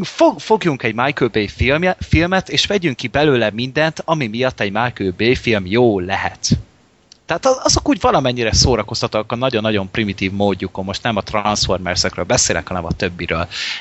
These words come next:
Egyszerűen itt próbáltak viccelődni, nem működött. Voltak itt nagyjából érdekes karakterek, akiket így leszartak telibe, csináltak belőle helyette egy Sk-, Megan Fox seggesót,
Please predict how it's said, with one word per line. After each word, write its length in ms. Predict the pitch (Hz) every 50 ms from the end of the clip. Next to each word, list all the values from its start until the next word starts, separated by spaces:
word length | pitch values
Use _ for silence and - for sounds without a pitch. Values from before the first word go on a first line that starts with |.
| -
Egyszerűen 580 | - 151 - - - 185 180 180 175 175 180 - -
itt 160 | - - - - - - _ _ _ _
próbáltak 460 | - 208 208 180 135 - 120 104 -
viccelődni, 680 | - 139 - - - 135 127 120 117 107 110 110 104 - - -
nem 180 | - 123 131 127
működött. 560 | 117 113 104 - 110 92 90 87 - - - - - - - - -
Voltak 360 | 135 185 180 160 - 156 -
itt 280 | 147 139 - - - - - - _ _ _ _ _ _ _ _ _ 135 123 123
nagyjából 540 | 151 160 156 131 - 143 131 123 127 123
érdekes 500 | 131 131 131 120 123 113 - 101 - -
karakterek, 560 | - - 139 139 127 - - 143 127 117 - -
akiket 460 | 113 - 120 110 - 120 117 - -
így 240 | 120 113 - - - _
leszartak 640 | 139 175 196 - - - 110 98 98 - - - -
telibe, 300 | - 156 147 135 135 123
csináltak 440 | - - - 131 120 - 135 120
belőle 380 | 117 131 131 131 123 120 120 113
helyette 440 | - 123 120 113 113 113 - - 110
egy 140 | 104 104 -
Sk-, 280 | - - - - - -
Megan 400 | 151 143 135 131 127 127 117 113
Fox 400 | - - 113 107 - - - -
seggesót, 800 | - - 147 151 151 - 151 139 - - - 139 135 135 -